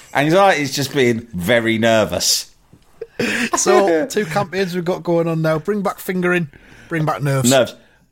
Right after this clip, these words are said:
Speaker 1: How have you been, mate? Well, fucking nervous. <laughs> Really? What about? You got, like, a, a, you got something coming up, like an exam or something? No, just nervous about life.
Speaker 2: About everything.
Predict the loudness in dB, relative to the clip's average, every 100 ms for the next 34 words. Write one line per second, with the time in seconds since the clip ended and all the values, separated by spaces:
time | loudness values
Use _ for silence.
0 | -6 0 2 0 -2 0 2 2 2 0
1 | -8 -8 -2 0 -2 -8 -16 -4 -2 -2
2 | -2 0 2 4 2 0 -2 0 -2 -4
3 | -20 -20 -14 -8 -4 -2 2 2 2 0
4 | -4 -4 -2 -4 -2 -2 0 2 2 2
5 | 0 4 4 2 0 2 2 2 -2 0
6 | 0 2 0 -2 -2 0 2 2 2 0
7 | 0 -4 0 2 2 2 0 -2 -4 _
8 | 0 2 2 0 -6 -2 2 4 2 -2
9 | -4 0 2 2 2 2 2 -2 -4 -2
10 | -2 -2 -2